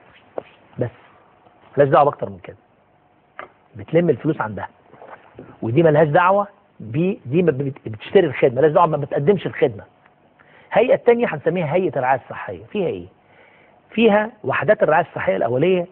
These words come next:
اللي احنا بنقول عليها زي ما بتقول عليها المستوصف، وبره بيقولوا عليها برايمري هيلث كير يونت،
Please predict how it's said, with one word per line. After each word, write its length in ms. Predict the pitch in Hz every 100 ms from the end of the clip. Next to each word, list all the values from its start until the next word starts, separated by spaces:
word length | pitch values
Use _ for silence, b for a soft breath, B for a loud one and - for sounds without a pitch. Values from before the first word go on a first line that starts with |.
| -
اللي 120 | 123
احنا 140 | 156
بنقول 240 | 131 160 151
عليها 180 | 135 143
زي 100 | 135
ما 60 |
بتقول 180 | 113 156
عليها 160 | 139 156
المستوصف، 480 | 113 - 170 175 - -
وبره 280 | 113 170 151
بيقولوا 200 | 160 160
عليها 300 | 139 160 147 b b
برايمري 380 | 147 185 165 123
هيلث 180 | 151 -
كير 200 | 170 143
يونت، 240 | 135 113